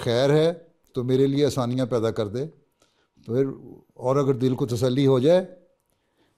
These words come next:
दिल को तसल्ली हो जाए अगर, तो फिर वहाँ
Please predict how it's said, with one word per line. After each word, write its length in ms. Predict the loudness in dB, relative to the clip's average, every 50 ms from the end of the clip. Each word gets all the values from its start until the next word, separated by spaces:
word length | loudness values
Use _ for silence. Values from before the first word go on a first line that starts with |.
| _ -4
दिल 200 | 0 0 0 2
को 120 | 0 -2
तसल्ली 320 | 0 0 0 2 2 4
हो 140 | 4 2 2
जाए 200 | 2 2 2 0
अगर, 200 | 0 -2 -4 -6 -8 -12 _ _ _ _ _ _ _ _ _ -10
तो 60 | -4
फिर 160 | -2 0 0 2
वहाँ 300 | 2 2 2 2 2